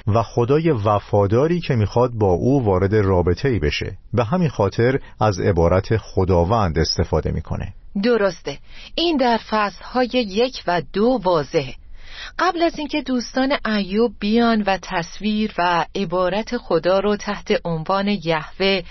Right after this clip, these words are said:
Speaker 2: خدای عهد، تحریف کنن. اما از شروع فصل سه تا سی و هفت همهٔ صحبت‌ها حول محور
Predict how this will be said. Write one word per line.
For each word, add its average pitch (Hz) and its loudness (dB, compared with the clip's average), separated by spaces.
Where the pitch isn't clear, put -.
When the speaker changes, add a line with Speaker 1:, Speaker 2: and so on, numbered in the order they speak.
Speaker 2:
خدای 214 0
عهد، 214 0
تحریف 147 -6
کنن. 127 -4
اما 359 -2
از 240 -2
شروع 254 -2
فصل 233 -4
سه 262 2
تا 202 -4
سی 175 -6
و 147 2
هفت 254 0
همهٔ 302 -2
صحبت‌ها 196 0
حول 220 2
محور 208 0